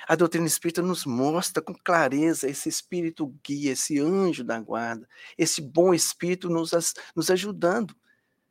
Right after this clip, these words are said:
E cá pra nós, e se não fosse eles, né, tava muito pior, gente, né? Graças a Deus que a gente já, já estamos nesta busca, porque quando não se tem,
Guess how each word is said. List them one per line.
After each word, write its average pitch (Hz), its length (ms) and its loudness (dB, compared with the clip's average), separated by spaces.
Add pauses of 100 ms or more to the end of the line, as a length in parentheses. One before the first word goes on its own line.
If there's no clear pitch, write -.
(800)
E 208 300 4 (880)
cá 123 140 -6
pra 214 180 0
nós, 117 480 -2 (640)
e 127 60 -8
se - 160 -4
não 143 80 -6
fosse - 420 -6
eles, 107 220 -6
né, 123 120 -4
tava 120 280 -6
muito 127 380 -10
pior, 135 280 -8
gente, 95 420 -8
né? 143 220 -6 (340)
Graças 160 440 4
a 135 60 0
Deus 131 340 0
que 147 80 -4
a 143 40 -4
gente 120 560 -6 (380)
já, 151 340 2
já 160 140 0
estamos 156 480 2
nesta 156 340 0
busca, 123 560 -4 (240)
porque 165 240 0
quando 170 400 6
não 139 140 2
se - 160 -4
tem, - 300 0